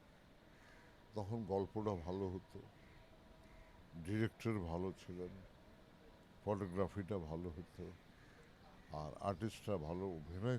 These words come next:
করতো ডিরেক্টরের কারণে, বুঝছেন? এরই জন্যে তখন সিনেমাগুলি। আর এখনও যে ছবি হয় না, তা না। শাকিব খানের ছবিগুলি দেখেন আপনি, অনেক ভালো ভালো ছবি আছে।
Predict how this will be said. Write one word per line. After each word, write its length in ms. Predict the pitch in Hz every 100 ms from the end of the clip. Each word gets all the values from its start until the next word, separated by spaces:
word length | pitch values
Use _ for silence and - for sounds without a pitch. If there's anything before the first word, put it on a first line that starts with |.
| -
করতো 420 | 92 - 87 85 - - - - -
ডিরেক্টরের 580 | 85 113 107 - 107 92 -
কারণে, 420 | 69 65 60 58 55 - - - - - - - - - 117
বুঝছেন? 340 | 127 - 131 - - - - - - - -
এরই 260 | 104 117
জন্যে 480 | 117 123 127 117 123 - - - - - - -
তখন 300 | 82 90 95 - -
সিনেমাগুলি। 600 | 104 90 85 76 67 69 65 -
আর 120 | 87 -
এখনও 500 | 120 120 147 160 170
যে 180 | 147 156 -
ছবি 260 | 143 143 131
হয় 320 | 73 87 117
না, 180 | 139 120 -
তা 160 | 90
না। 140 | 78 69 - - - - -
শাকিব 240 | 160 156 160 135
খানের 220 | 143 139
ছবিগুলি 500 | 143 135 123 120 117
দেখেন 360 | 101 87 104
আপনি, 240 | 95 87 104
অনেক 360 | 107 135 117
ভালো 260 | 85 92 95
ভালো 220 | 92 92 82 -
ছবি 280 | 69 76 65
আছে। 320 | - -